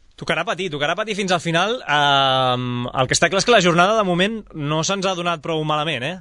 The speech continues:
El, tots els rivals de, de la zona baixa han punxat. Sí que és cert, mira, ara al descans està, està el Fuenlabrada zero, Oviedo un, que són aquells equips que estan fent allò la goma, que no s'acaben de ficar en la lluita de baix del tot, però que compta,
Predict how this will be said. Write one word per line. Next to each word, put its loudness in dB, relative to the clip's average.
El, -2
tots -4
els -4
rivals -4
de, 0
de -2
la -2
zona -4
baixa -2
han -6
punxat. -4
Sí -6
que -2
és -4
cert, -2
mira, -4
ara -2
al -4
descans -6
està, -4
està -4
el -8
Fuenlabrada -2
zero, -4
Oviedo -2
un, -2
que -10
són -2
aquells -2
equips -8
que -8
estan -4
fent -4
allò -2
la 0
goma, -2
que -14
no -8
s'acaben -2
de -4
ficar -4
en -4
la -2
lluita -2
de -2
baix -2
del -4
tot, -2
però -2
que -2
compta, -4